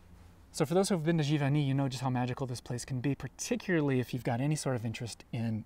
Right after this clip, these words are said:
Monet or Impressionism or the arts, and especially if you've been an artist or are an artist yourself. This was, this is an absolute mecca, and it's really, I felt like I was on hollow, hollowed ground. This was not my first time in Giverny when I was here two years ago,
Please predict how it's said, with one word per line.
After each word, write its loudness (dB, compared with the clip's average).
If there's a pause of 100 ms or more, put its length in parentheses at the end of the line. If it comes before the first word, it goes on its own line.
Monet 0
or -6
Impressionism 0
or -4
the -6
arts, -2
and -10 (560)
especially 4
if -2
you've -2
been 2
an 2
artist -4
or -2
are 0
an 0
artist -6
yourself. -6
This -6
was, -2 (340)
this -4
is 2
an -2
absolute 0
mecca, 0
and -2
it's -6
really, 0 (380)
I -8
felt 6
like 2
I 2
was 0
on -2
hollow, -6
hollowed -4
ground. -10 (480)
This 0 (280)
was -2
not 2
my 0
first -2
time 2
in 2
Giverny 0
when 0
I 0
was -4
here -2
two -4
years 0
ago, 0